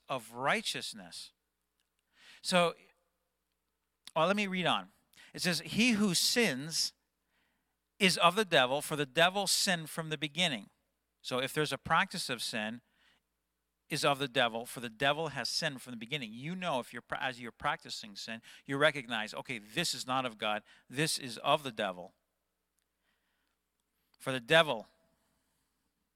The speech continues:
has sinned from the beginning. So the things of a practice of sin, it says, "He who sins is, or practices sin, "is of the devil," for the devil has sinned from the beginning.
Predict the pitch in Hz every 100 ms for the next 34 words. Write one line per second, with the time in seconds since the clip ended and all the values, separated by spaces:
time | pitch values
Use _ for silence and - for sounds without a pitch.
0 | _ _ _ _ _ _ _ - 131 117
1 | - 160 143 - 135 123 117 127 127 92
2 | _ _ _ _ _ _ _ _ - -
3 | 143 127 - 196 214 170 135 120 117 -
4 | 143 170 - 156 131 - 127 113 117 -
5 | 123 131 113 - 185 160 127 - 143 139
6 | - 151 120 - 131 107 - - 147 -
7 | 117 - 92 - - _ _ _ - -
8 | 123 107 104 _ 139 120 - 131 117 113
9 | 110 110 95 90 _ - 113 120 127 127
10 | 117 104 - 135 131 - 120 113 110 117
11 | 95